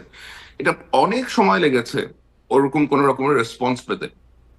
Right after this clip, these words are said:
এত, এত দ্রুত কিন্তু কখনোই কোনো রকম রেসপন্স পাওয়া যায় নাই। But আপনি এখানে দেখেন, এখানে দেখে মনে হচ্ছে যে তিন মাস বাংলাদেশে একটা অন্তর্বর্তীকালীন সরকার আসছে,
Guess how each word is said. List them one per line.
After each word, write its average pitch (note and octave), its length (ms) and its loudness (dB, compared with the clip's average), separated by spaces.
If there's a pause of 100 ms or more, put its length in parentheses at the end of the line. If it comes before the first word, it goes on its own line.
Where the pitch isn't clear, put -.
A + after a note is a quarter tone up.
(200)
এত, F#3 180 2
এত G3+ 320 2
দ্রুত F3 280 2
কিন্তু G3 300 0
কখনোই F#3 360 0
কোনো F3 200 -2
রকম D#3 220 0
রেসপন্স D3 400 -2
পাওয়া C#3 240 -2
যায় C3 180 -2
নাই। F#2+ 200 -6
But B2+ 100 -6
আপনি - 260 -2
এখানে A3 180 0
দেখেন, G3 420 -2 (400)
এখানে F#3 220 0
দেখে E3+ 200 -2
মনে F3+ 200 0
হচ্ছে G3 200 0
যে F3 100 -6
তিন F3 280 -6
মাস E3+ 240 0
বাংলাদেশে C#3+ 440 -2
একটা C#3 220 -2
অন্তর্বর্তীকালীন B2+ 800 -4
সরকার A2 340 0
আসছে, F#2+ 380 -4